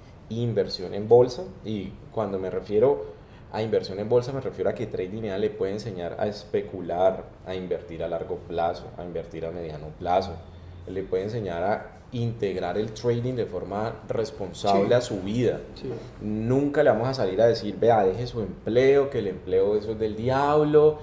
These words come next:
Speaker 1: y el trading es lo máximo que se han inventado". Cero. El trading es una profesión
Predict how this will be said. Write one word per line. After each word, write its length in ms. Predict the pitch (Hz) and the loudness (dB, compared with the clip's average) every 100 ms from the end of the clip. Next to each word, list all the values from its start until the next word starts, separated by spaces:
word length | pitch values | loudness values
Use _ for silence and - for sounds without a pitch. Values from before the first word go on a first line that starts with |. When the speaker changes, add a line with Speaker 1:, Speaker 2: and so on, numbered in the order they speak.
| - - - | -12 -16 -12
Speaker 1:
y 140 | 107 101 | -2 -2
el 140 | - | -2
trading 400 | 95 98 101 110 | -2 -2 -2 -2
es 720 | 110 110 110 110 110 110 107 | 0 0 2 2 0 -2 -4
lo 180 | 110 113 | 0 0
máximo 600 | 107 110 123 120 135 127 117 | 2 0 -2 -2 -4 -4 -4
que 100 | 95 | -6
se 100 | 92 | -4
han 80 | 104 | -4
inventado". 360 | 107 90 78 | -4 -4 -8
Cero. 420 | 67 - 95 80 90 | -10 2 2 2 -2
El 140 | 101 98 | -4 0
trading 300 | 101 110 120 | 0 0 -2
es 160 | 113 | -2
una 260 | 104 95 90 - - - - - - | -4 -4 -6 -10 -18 -18 -18 -10 -4
profesión 480 | 110 101 107 98 | -2 -2 -4 -6